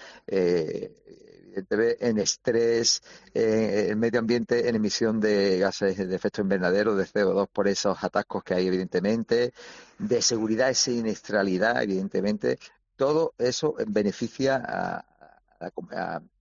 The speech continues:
la comunidad en general, ¿no? Eh, evidentemente. Y luego el efecto llamada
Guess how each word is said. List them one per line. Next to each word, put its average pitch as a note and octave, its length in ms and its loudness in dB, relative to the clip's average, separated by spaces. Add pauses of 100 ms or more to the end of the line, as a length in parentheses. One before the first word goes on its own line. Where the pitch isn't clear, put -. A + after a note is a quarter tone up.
(100)
la - 100 -20
comunidad F#2 420 -2
en B2 60 0
general, G#2 580 0
¿no? E3 220 -8
Eh, F#2 520 -6 (360)
evidentemente. F2+ 840 -4
Y C3 80 -8
luego D#3 380 2
el G2 120 0
efecto - 640 -4
llamada F#2+ 840 -2